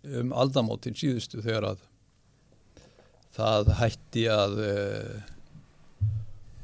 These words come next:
að vera bara fókusað á, eh,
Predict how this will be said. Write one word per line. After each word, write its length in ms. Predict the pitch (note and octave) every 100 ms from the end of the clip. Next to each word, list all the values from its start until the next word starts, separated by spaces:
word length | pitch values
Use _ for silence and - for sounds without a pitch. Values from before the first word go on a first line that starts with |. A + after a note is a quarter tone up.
| - -
að 160 | A#2
vera 300 | A#2+ A#2 A2+
bara 440 | A2 A#2 A2 A2 G#2+ G#2+ A2 - - - - _ _ - - - - - - - - -
fókusað 680 | B2 A#2 - A#2+ - A2+ A#2
á, 180 | A#2 G#2+ G#2 G2+
eh, 80 | G2